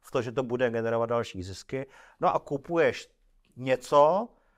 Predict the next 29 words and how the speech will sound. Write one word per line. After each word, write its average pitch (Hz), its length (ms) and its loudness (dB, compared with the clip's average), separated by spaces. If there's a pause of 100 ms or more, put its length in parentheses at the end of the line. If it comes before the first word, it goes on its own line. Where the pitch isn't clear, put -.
(840)
aby 151 240 4
si 180 140 0
zopakoval 151 880 4
to, 143 140 -6
co 147 140 -8
se - 140 -8
podařilo 135 480 -2
Američanům 123 460 -4
v 117 40 -4
roce 117 200 -6
čtyřicet 110 380 -16
čtyři 143 560 -2
a 117 120 -12
co - 140 -8
je 120 100 -2
měnový 110 400 -6
kov 127 380 -2
v - 120 -20
podobě 110 360 -6
zlata, 104 480 0
a 110 140 -2
až 110 140 -4
se 127 100 -8
to 120 120 -2
rozpade, 131 420 0
ten 127 160 -4
celosvětový 120 380 -4
rezervní 110 360 -4
systém, 151 560 -2